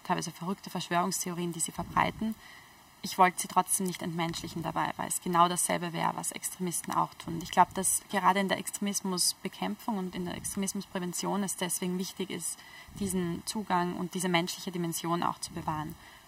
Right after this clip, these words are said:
Und mir hat das auch relativ viel Hoffnung gegeben. Einerseits war es frustrierend zu sehen, wie sich, wie diese Radikalisierungsprozesse stattfinden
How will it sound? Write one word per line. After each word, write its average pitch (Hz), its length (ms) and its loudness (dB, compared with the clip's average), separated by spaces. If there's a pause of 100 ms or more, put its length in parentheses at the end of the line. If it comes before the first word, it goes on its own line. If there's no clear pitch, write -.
Und 190 120 0
mir 185 120 4
hat 180 120 2
das 226 140 0
auch 208 180 6
relativ 202 380 -2
viel 185 260 -4
Hoffnung 196 380 4
gegeben. 175 360 0
Einerseits - 420 2
war 170 80 4
es 165 100 -4
frustrierend 233 800 -2
zu - 100 -6
sehen, 196 340 2
wie 190 140 -4
sich, 196 320 -6
wie 202 100 -2
diese 180 260 -2
Radikalisierungsprozesse 175 1160 -2
stattfinden 214 640 -4